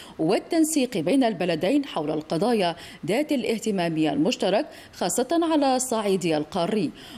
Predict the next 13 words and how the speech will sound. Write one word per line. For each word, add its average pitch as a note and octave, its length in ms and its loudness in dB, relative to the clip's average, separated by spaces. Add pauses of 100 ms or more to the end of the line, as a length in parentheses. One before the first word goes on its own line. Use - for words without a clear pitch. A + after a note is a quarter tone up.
(120)
وعلى F#3+ 340 2
وجه G3 360 0
الخصوص F#3 560 -2
ما E4+ 180 2
يتعلق D#4+ 680 0 (260)
بعمل D#3+ 580 2
لجنة F#3 260 0 (180)
رفيعة F#3 400 0
المستوى D#3+ 640 0 (260)
للاتحاد F3 600 -2
الإفريقي D#3 600 0
حول E4 340 2
ليبيا، B3+ 500 2